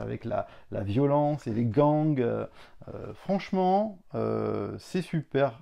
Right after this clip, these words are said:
ça flingue, voilà, il y a de l'action, euh, il y a une enquête, euh, voilà, il y a quand même un, une, une histoire,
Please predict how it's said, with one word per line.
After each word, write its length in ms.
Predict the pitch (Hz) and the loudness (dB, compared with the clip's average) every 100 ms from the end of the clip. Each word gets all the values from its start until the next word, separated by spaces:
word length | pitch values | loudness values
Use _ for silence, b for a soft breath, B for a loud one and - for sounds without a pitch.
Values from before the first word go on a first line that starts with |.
| - | -20
ça 200 | - 147 | -6 -6
flingue, 380 | - 147 156 165 | -2 0 2 4
voilà, 180 | 123 139 | 2 2
il 60 | |
y 20 | 120 | 2
a 40 | |
de 40 | |
l'action, 580 | 123 - - 139 147 165 B B B B - | 0 -4 -4 0 0 0 B B B B -10
euh, 580 | 107 104 104 101 101 104 101 - - - - | -6 -4 -4 -6 -8 -10 -10 -12 -14 -16 -16
il 100 | - | -6
y 20 | 123 | 0
a 80 | |
une 120 | 139 139 | 2 4
enquête, 520 | 143 147 147 156 - - b b b b _ - | 4 6 6 4 -4 -20 b b b b _ -10
euh, 260 | 107 110 107 | -8 -8 -6
voilà, 200 | 117 135 | -2 0
il 20 | |
y 20 | 113 | -2
a 60 | |
quand 140 | - 127 | -2 0
même 220 | 143 113 | 0 -2
un, 680 | 110 117 - 82 85 90 110 | -4 -8 -12 -12 -12 -8 -6
une, 280 | 104 113 113 | -4 -4 -4
une 60 | |
histoire, 460 | 107 - 151 101 | -4 2 2 2